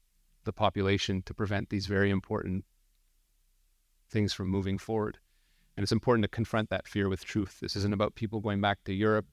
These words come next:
or whatever country that they may have hailed from hundreds of years ago or even three or four.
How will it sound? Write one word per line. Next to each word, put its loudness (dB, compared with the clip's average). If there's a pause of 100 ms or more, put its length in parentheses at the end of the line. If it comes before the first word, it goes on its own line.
or -2
whatever 0
country 0 (540)
that 0 (100)
they 0
may 2
have 0
hailed 2
from -4
hundreds -4
of 0
years 2
ago -2
or -2
even -2
three -4
or -4
four. 2